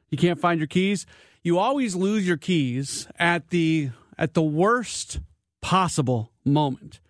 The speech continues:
So Matt Pajeski loses his keys, and he's got the clicker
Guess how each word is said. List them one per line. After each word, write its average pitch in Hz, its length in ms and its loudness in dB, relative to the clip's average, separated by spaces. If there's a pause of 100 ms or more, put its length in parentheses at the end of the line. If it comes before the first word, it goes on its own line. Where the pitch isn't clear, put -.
(500)
So - 140 0
Matt 202 260 2
Pajeski 175 680 0 (260)
loses 214 500 0
his 190 160 -2
keys, - 560 -2 (580)
and 160 640 0 (120)
he's 233 360 -2
got 190 300 0
the 156 100 -4
clicker 156 720 -2